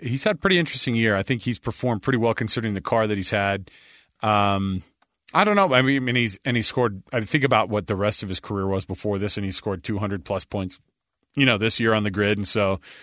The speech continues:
uh, very successful considering that, uh, Mercedes has been under par on the performance side of things compared to the other cars. But Fernando Alonso, who heads to, uh, Aston Martin,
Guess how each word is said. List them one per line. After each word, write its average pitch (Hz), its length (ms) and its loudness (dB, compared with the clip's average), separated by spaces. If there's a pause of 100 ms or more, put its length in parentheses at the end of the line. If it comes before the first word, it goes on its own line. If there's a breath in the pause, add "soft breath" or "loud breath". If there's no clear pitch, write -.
(180 loud breath)
uh, 101 240 2
very 117 260 4
successful 113 540 0
considering 110 420 0
that, 95 240 -2
uh, 101 100 2
Mercedes 95 480 0
has 92 160 -4
been 101 280 -2
under 104 280 -2
par 104 420 2 (340 loud breath)
on 98 100 -2
the 92 60 -2
performance 170 460 0
side 98 160 0
of 90 60 -4
things 98 200 -4
compared 101 240 -2
to 98 80 -2
the 92 100 -2
other 90 120 -2
cars. 95 260 -2
But 139 340 0 (1400 loud breath)
Fernando 156 440 4
Alonso, 113 640 4 (540)
who 113 140 0
heads 120 280 2
to, 113 580 2 (140)
uh, 98 580 4 (640)
Aston 117 300 2
Martin, 110 400 0